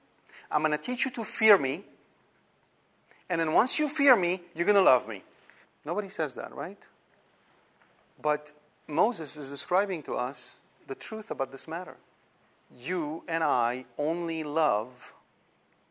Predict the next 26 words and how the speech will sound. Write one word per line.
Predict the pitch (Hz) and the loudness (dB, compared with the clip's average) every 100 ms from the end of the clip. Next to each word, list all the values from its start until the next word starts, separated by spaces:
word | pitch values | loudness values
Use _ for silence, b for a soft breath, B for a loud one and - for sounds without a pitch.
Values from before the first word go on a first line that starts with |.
| _ _ _ _ | _ _ _ _
only | 131 156 160 | -10 -8 -8
love | 156 147 113 123 - 123 | -4 -2 -2 -6 -20 -8
that, | 135 139 - | -6 -6 -6
that | 131 | -12
we | 117 120 - - | -12 -16 -18 -14
really | 127 131 135 | -12 -10 -12
care | - 143 139 | -8 -8 -8
about. | - - _ - _ _ _ _ _ _ _ _ _ _ _ _ _ _ b b _ _ | -10 -16 _ -20 _ _ _ _ _ _ _ _ _ _ _ _ _ _ b b _ _
And | 143 117 110 185 - _ _ _ _ _ _ _ _ _ _ _ _ _ _ _ _ _ _ _ _ | -6 -4 -6 -12 -16 _ _ _ _ _ _ _ _ _ _ _ _ _ _ _ _ _ _ _ _
there | 135 131 127 | -6 -4 -2
is | 123 | -2
nothing | 147 165 127 120 160 160 | 0 0 -2 -6 -8 -10
that | 117 | -12
we | 120 | -12
care | - 131 | -6 -4
more | 123 156 143 | 4 6 6
about | 113 104 123 - - - | 6 6 4 -4 -18 -10
than | 120 | -8
someone | - 160 143 107 110 120 | 0 2 2 0 -4 -4
who | 139 127 | -8 -4
has | 117 110 | -4 -4
the | 123 | -8
power | - 104 110 | -4 -4 -4
to | - | -8
kill | - 98 | -8 -8
us. | - - - | -8 -14 -14